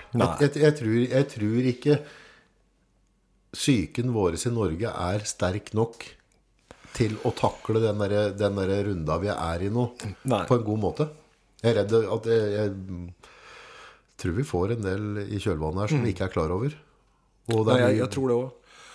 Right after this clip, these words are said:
Speaker 1: Og jeg tror det stoppar upp my-, mycket utav, eh, alltså, att vara innovativ då, komma med nya idéer. Alltså,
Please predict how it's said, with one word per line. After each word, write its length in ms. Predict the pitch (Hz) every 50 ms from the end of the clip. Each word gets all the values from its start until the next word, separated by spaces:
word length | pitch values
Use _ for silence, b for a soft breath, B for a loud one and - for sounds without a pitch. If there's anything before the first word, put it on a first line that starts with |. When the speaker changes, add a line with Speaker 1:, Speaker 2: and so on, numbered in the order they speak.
| B B B B
Speaker 1:
Og 80 | - 117
jeg 60 | 127
tror 120 | 127 131 135
det 80 | 147 147
stoppar 560 | - - - 156 - - - _ - 95 104
upp 260 | 139 151 151 - -
my-, 160 | 131 139 117 - - - -
mycket 320 | 131 135 127 - - 113
utav, 420 | 110 - - 117 113 113 110 110 110
eh, 140 | 110 110 107 107 98 - -
alltså, 400 | - - - 107 101 101 101 98 90 -
att 160 | 113 104 104
vara 160 | 104 104 104
innovativ 680 | 110 110 110 107 98 104 101 - - - 110 110 104 90
då, 120 | 78 80
komma 280 | 76 - 107 98 98 98
med 120 | 107 107
nya 340 | 107 107 101 95 95 101 98
idéer. 460 | 98 87 92 92 95 95 90 85 82 76 -
Alltså, 200 | 101 - 104